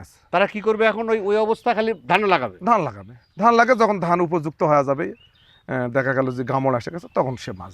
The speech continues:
Speaker 1: দিয়ে দেবে।
Speaker 2: ও, তারপর যখন দেখলো ধানটা মোটামুটি আর সমস্যা নাই?
Speaker 1: সমস্যা নাই।
Speaker 2: হয়তো তখন পানি
Speaker 1: কারণ তো
Speaker 2: থাকবে।
Speaker 1: পানি তো এখন উইয়ের সাথেই যদি উনি মাছ দেয়, পানি তো দিতে পারবে না।
Speaker 2: আচ্ছা, আচ্ছা,
Speaker 1: আমরা
Speaker 2: আচ্ছা।
Speaker 1: কখন দেই? যখন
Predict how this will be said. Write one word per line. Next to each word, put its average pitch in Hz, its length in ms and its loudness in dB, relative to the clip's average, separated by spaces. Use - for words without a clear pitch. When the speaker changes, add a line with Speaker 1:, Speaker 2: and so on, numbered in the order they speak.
Speaker 1:
দিয়ে 92 140 -16
দেবে। - 160 -20
Speaker 2:
ও, - 20 -4
তারপর 160 220 2
যখন 180 140 6
দেখলো 190 220 2
ধানটা 175 220 4
মোটামুটি 165 320 2
আর 147 140 -2
সমস্যা 156 300 -2
নাই? 90 80 -6
Speaker 1:
সমস্যা 147 360 0
নাই। 185 120 2
Speaker 2:
হয়তো 147 160 0
তখন 160 140 4
পানি 151 180 8
Speaker 1:
কারণ 185 140 8
তো 165 60 2
Speaker 2:
থাকবে। 160 200 4
Speaker 1:
পানি 196 180 4
তো 196 60 6
এখন 175 140 2
উইয়ের 214 300 6
সাথেই 196 320 -2
যদি 185 180 -2
উনি 185 180 -2
মাছ 165 180 4
দেয়, 151 120 -2
পানি 196 180 2
তো 196 40 2
দিতে 156 200 -4
পারবে 107 260 -6
না। 90 40 -20
Speaker 2:
আচ্ছা, - 140 -10
আচ্ছা, 123 120 -8
Speaker 1:
আমরা 190 140 4
Speaker 2:
আচ্ছা। - 120 2
Speaker 1:
কখন 220 260 8
দেই? 359 100 2
যখন 160 160 4